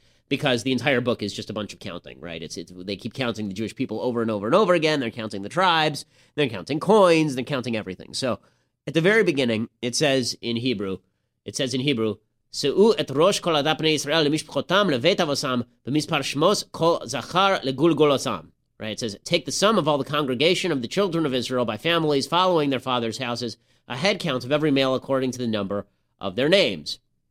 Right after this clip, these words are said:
And then it says that you should, for everybody who's twenty years old and up, anybody who's fit to go out to the army, you count them by their legions, you and Aaron. Okay, so the reason that I picked this verse, or these two verses, is because in,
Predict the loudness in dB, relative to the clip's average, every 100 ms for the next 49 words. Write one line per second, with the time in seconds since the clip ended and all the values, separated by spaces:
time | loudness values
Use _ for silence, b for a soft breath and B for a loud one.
0 | _ _ _ _ -8 -2 2 0 0 -2
1 | -2 -2 -4 -4 -4 -6 -8 _ -14 -12
2 | -6 -6 -6 -2 0 0 -2 -4 -6 -6
3 | -4 -4 -4 -4 -2 0 0 0 b b
4 | -2 2 2 0 -2 -4 -2 0 0 0
5 | -4 -2 0 0 -2 -6 _ -12 -4 -2
6 | -2 -2 -2 0 0 -2 -4 -4 -8 -10
7 | -14 -18 _ _ 0 2 2 0 -4 -6
8 | -8 -4 -2 -2 -6 _ -2 2 2 0
9 | _ _ 2 4 4 2 0 -2 -4 -4
10 | 0 -2 -2 -6 -10 -10 -8 -6 -4 -2
11 | -2 -4 -10 _ _ -4 -2 0 0 0
12 | -4 -4